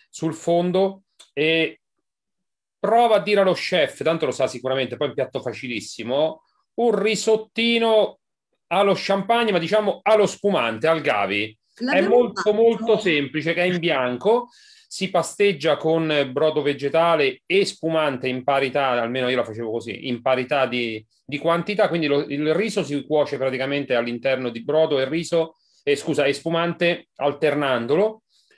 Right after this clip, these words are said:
Speaker 1: e, e poi altre cose, insomma, poi lo chef lo saprà sicuramente. Credo che questo qui ci stia benissimo, perché ci cucini e ci bevi anche,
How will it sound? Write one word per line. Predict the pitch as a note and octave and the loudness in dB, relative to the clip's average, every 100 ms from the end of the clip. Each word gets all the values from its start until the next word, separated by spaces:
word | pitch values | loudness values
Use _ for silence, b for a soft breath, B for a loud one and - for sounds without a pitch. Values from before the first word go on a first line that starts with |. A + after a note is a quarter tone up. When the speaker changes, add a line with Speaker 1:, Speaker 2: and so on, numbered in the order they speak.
| b b b | b b b
Speaker 1:
e, | C#3+ C#3+ C#3 | 0 2 2
e | E3+ | 2
poi | D#3 C3+ | 2 2
altre | B2+ A#2+ C#3+ | 2 0 0
cose, | B2+ B2+ A#2+ | 2 2 0
insomma, | A#2+ A#2 | -2 0
poi | B2 | 0
lo | |
chef | - C3 - | 0 -2 -4
lo | A2+ | -4
saprà | A2 A2+ | -2 -2
sicuramente. | B2 D3 F#3 A3 A3 - _ _ _ | -2 -2 0 0 -2 -6 _ _ _
Credo | - G#3+ C4+ C4+ A3 | -2 2 4 4 2
che | F3+ - | 0 0
questo | F#3 - F#3 F#3+ | -2 0 -4 -2
qui | A3+ G3+ | -4 -4
ci | D3+ | -10
stia | - - D#3+ D#3 D#3 _ _ _ _ _ _ _ _ | -10 -2 2 2 -2 _ _ _ _ _ _ _ _
benissimo, | F3+ F3 B2+ - C3 | 0 2 0 -2 -2
perché | C#3 D3+ F3 | -2 0 -2
ci | - C#4 | 0 -4
cucini | G#3+ F#3 - A3+ B3 C4 C4 B3 - _ - | -2 -4 -2 -2 0 2 0 -2 -8 _ -6
e | F#3 F#3 | -4 -4
ci | - E3+ | -6 -6
bevi | D3 B2+ A#2+ A2+ | -2 0 0 0
anche, | G#2+ G2 F2+ - | -2 -2 -6 -12